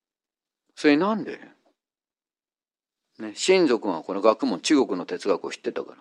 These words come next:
で、お前、親に基づいて、だから、親に関する理論はちゃんと教わってんの、名前についてるんだったら。親父が言ってるから。おじきが言ってるはずなの。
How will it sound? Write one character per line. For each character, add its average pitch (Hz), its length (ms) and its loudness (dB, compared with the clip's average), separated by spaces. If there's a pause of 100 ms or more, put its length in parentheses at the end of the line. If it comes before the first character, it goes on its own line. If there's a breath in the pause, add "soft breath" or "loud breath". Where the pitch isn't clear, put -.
(1160)
で、 113 80 -4
お 117 100 0
前、 143 240 2
親 180 380 2
に 95 80 0
基 85 40 -4
づ 117 340 -4
い 85 40 -12
て、 85 60 -6
だ 80 60 -2
か 76 100 -6
ら、 - 40 -10
親 196 300 4
に 117 100 2
関 110 220 0
す - 100 -4
る 87 140 0
理 110 120 0
論 98 180 2
は 113 200 2 (360 soft breath)
ち - 100 -8
ゃ 123 60 -2
ん 120 60 -6
と 104 220 -2
教 160 180 -4
わ 156 80 2
っ 156 40 -4
て - 140 0
ん 95 80 -2
の、 73 80 -6
名 87 140 0
前 98 120 2
に 92 100 -4
つ - 140 -4
い 95 60 0
て 80 100 -4
る 73 80 -8
ん 65 60 -20
だ - 60 -20
っ - 40 -20
た 71 80 -12
ら。 76 60 -4
親 123 240 8
父 123 80 0
が 120 60 6
言 107 80 4
っ - 40 -20
て 104 80 -4
る 95 80 -4
か - 80 -8
ら。 - 80 -14 (400 soft breath)
お 113 140 8
じ 139 160 6
き 151 100 0
が 143 60 4
言 127 100 0
っ - 20 -10
て 123 120 -2
る 113 60 2
は 107 60 -2
ず 92 120 -8
な 78 100 -10
の。 - 60 -20